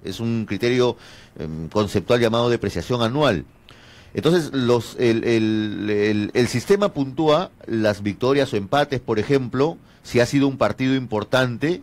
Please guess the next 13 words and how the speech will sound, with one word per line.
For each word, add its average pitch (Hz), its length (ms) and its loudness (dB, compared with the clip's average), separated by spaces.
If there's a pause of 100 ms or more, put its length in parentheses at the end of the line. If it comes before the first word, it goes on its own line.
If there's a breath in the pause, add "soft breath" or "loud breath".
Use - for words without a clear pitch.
(100)
es 104 240 0
decir, 107 280 0
desde 98 220 2
un 123 100 0
amistoso 127 680 0 (240 loud breath)
hasta 95 260 0
un 120 120 2
partido 127 420 0
del 110 160 0
Campeonato 101 480 -2
Mundial, 123 540 0 (580 loud breath)
y 113 120 0
cuál 196 440 2